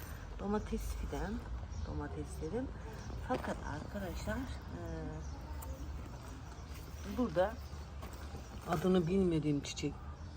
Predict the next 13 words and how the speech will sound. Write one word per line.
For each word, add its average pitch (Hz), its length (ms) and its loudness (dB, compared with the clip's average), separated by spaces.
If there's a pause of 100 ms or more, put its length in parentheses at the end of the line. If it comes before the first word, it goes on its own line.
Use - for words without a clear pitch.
kışın 175 460 4 (680)
kaybolur, 170 520 4 (100)
yazın 160 320 2
çıkar. 208 440 -2
Bu 170 100 0
da 160 100 -2
çok 175 160 -2 (120)
güzel 120 320 -2
oluyor. 143 440 -2 (500)
Tekrar 180 460 2
buradan 175 320 0
salatalıklarımı 165 840 -2
göstereyim 156 680 0